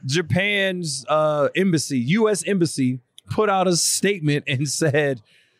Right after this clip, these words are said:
with her having this concert in Japan, she will have more than enough time. And what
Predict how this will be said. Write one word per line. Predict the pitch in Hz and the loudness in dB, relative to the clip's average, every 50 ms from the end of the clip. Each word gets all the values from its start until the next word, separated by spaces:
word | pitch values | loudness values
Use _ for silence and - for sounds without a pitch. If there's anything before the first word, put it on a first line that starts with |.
| _ _ _ - | _ _ _ -4
with | - 131 113 | -4 -2 0
her | 160 185 208 208 208 208 202 202 165 | 0 0 2 2 2 2 2 2 2
having | 147 170 185 190 185 196 185 175 165 131 - - | 2 0 0 0 0 -2 0 0 -2 -2 -4 -10
this | 131 131 151 170 170 165 - - - - - - - - | -8 -2 0 0 2 0 0 -2 -6 -8 -10 -12 -8 -4
concert | - - 180 196 196 190 - - 196 180 147 - | -2 -2 0 -2 -2 -4 0 2 2 2 2 0
in | 135 165 185 190 | -2 0 0 0
Japan, | 165 185 170 156 180 165 147 135 127 127 127 123 _ _ _ _ _ _ _ - - - - - _ _ _ _ _ _ | 0 0 0 0 0 0 2 0 0 0 -4 -6 _ _ _ _ _ _ _ -14 -12 -12 -12 -12 _ _ _ _ _ _
she | - - - - - 214 | -6 -4 -2 0 2 2
will | 214 190 180 | 2 2 2
have | 160 160 151 147 120 | 2 2 0 0 0
more | 120 123 147 170 190 202 208 208 | 0 2 2 4 4 4 4 2
than | 196 190 196 185 | 2 0 0 0
enough | 180 170 165 165 - | 0 0 0 0 -2
time. | - 165 151 147 143 143 139 - 131 | -2 -2 -2 -2 -2 -2 -2 -2 -2
And | 147 151 | -2 2
what | 160 180 185 165 | 2 2 2 0